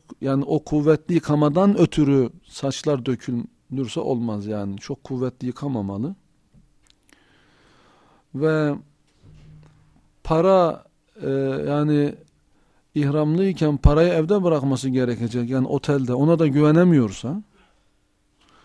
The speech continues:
e, orada satılan böyle geniş kemerler vardır. Onların, e, cüzdanı olur içinde. Onun içine koyarlar hacılar paralarını.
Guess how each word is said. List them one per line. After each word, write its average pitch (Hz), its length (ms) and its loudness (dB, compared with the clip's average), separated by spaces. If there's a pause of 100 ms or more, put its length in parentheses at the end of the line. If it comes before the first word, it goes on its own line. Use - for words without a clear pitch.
(580)
e, 160 80 -8
orada 175 420 0
satılan 165 460 -2
böyle 160 160 2
geniş 160 360 0
kemerler 160 560 2
vardır. 120 400 -2
Onların, 151 500 0 (960)
e, 131 360 -2 (1400)
cüzdanı 143 400 2
olur 120 200 4
içinde. 117 460 0 (1000)
Onun 190 240 -2
içine 165 460 -2 (440)
koyarlar 120 440 0
hacılar 113 400 -2
paralarını. 117 680 -4